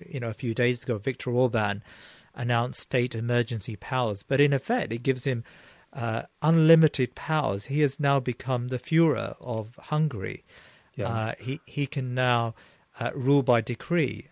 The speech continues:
Speaker 1: I mean, he had a seventy percent, um, lead in, in the, um, uh,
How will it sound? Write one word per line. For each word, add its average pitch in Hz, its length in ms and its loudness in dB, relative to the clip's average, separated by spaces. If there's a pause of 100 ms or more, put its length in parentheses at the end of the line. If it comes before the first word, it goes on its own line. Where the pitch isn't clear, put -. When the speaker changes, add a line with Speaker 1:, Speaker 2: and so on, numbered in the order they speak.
Speaker 1:
I 127 40 -8
mean, 123 100 -4
he 139 100 0
had 143 160 4
a 123 80 0
seventy 131 760 0 (400)
percent, - 800 -4 (200)
um, 107 480 -4 (580)
lead 127 400 2
in, 110 220 -4
in 107 360 -6
the, 107 260 -2
um, 104 220 -6 (500)
uh, 107 300 -6